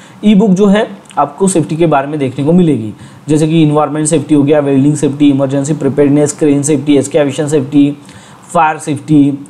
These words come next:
oil and gas safety, rigging safety, workplace safety, है ना, तो वैसे electrical safety, तो ऐसी जो है total चालीस जो है आपको यहाँ पर जो है, अ, ई-बुक जो है देखने को मिलती है।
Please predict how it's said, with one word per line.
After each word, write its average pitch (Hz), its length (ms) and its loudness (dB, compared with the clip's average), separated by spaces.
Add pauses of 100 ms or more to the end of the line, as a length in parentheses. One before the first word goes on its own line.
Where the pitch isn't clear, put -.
(120)
oil 151 160 2
and 151 460 -2
gas 147 220 0
safety, 147 380 0
rigging 147 340 2
safety, 147 440 2
workplace 143 500 -2
safety, 143 460 0 (600)
है 156 140 2
ना, 185 200 0 (240)
तो 180 60 2
वैसे 175 300 0
electrical 156 640 0
safety, 147 480 0 (880)
तो 180 80 2
ऐसी 180 160 -2
जो 196 160 2
है 202 140 -2
total 190 360 0
चालीस 190 380 -2
जो 190 160 0
है 190 120 2
आपको 165 320 0
यहाँ 151 220 -4
पर 147 140 -4
जो 151 180 0
है, 165 240 2
अ, 127 340 -2 (320)
ई-बुक 156 240 2
जो 156 160 0
है 165 100 2
देखने 135 280 -2
को 147 80 -2
मिलती 143 320 0
है। 113 200 -2